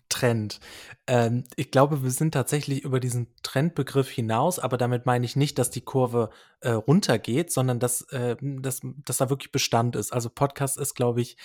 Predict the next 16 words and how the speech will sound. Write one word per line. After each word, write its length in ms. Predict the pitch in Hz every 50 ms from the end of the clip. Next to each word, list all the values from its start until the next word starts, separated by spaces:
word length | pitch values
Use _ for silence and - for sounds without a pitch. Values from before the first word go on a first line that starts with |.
| - - - - _ -
da 280 | - 123 123 139 165 175
und 260 | - - 151 135 131
es 120 | 131 - -
bleibt 340 | - 117 107 120 135 - -
jetzt 220 | 160 151 - -
auch. 320 | 147 143 156 180 196 - - - - - - - - _
Und 260 | - 151 143 135 -
ich 160 | 127 - -
war 100 | 143 139
von 200 | - - 123 120 - -
Anfang 420 | - 131 151 160 - - 139 135 -
an 160 | - 131 135
eigentlich 300 | - 127 131 - - -
gar 180 | - 123 131 143
kein, 500 | - - - 135 131 131 131 131 - _ -
ähm, 100 | 131